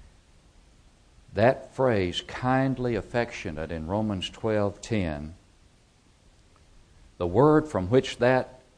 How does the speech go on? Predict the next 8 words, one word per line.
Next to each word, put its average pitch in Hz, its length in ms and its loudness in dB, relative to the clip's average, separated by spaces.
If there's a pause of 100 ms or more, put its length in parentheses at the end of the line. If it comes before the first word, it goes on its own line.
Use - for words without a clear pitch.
(400)
phrase, 95 500 2
kindly 127 540 -4
affectionate, 104 640 -2
is 90 160 -6
translated, 78 840 -4 (280)
is 90 160 -4
only 113 340 0
used 98 560 -2